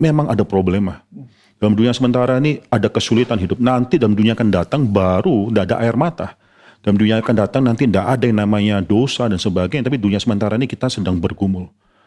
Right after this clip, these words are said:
Bahkan ntar mungkin suatu saat kita akan bicara mengenai tema ujian dan pencobaan misalnya. Kita tetap diuji dan dicoba, ada pencobaan tersebut. Tapi yang menarik daripada seorang pilgrim, ketika dia menjalani, seorang pengembara, ketika dia menjalani hidup ini,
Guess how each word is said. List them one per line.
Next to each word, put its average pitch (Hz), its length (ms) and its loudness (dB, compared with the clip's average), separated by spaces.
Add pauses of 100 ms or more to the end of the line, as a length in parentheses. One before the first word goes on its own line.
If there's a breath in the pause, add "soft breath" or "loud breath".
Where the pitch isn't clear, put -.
(180)
Bahkan 110 400 0
ntar 113 160 -2
mungkin 110 280 0
suatu 104 440 0
saat 120 220 -4
kita - 180 -6
akan 113 80 -4
bicara 107 280 -2
mengenai 98 440 0
tema 104 380 0
ujian 107 500 0
dan 92 160 -2
pencobaan 95 600 -4
misalnya. 85 360 -12
Kita - 160 -4
tetap 170 240 -6
diuji 117 520 0
dan 139 60 0
dicoba, 104 360 -2
ada 107 160 -2
pencobaan 98 520 -2
tersebut. - 380 -14 (760 soft breath)
Tapi 180 220 -2
yang 160 140 2
menarik 143 260 4
daripada 104 260 2
seorang 123 320 0
pilgrim, 104 840 0
ketika 135 180 -2
dia 127 160 0
menjalani, 113 720 2
seorang 113 480 0 (260 soft breath)
pengembara, 110 460 2
ketika 123 160 0
dia 135 80 4
menjalani 117 400 2
hidup 98 340 -2
ini, 90 300 -2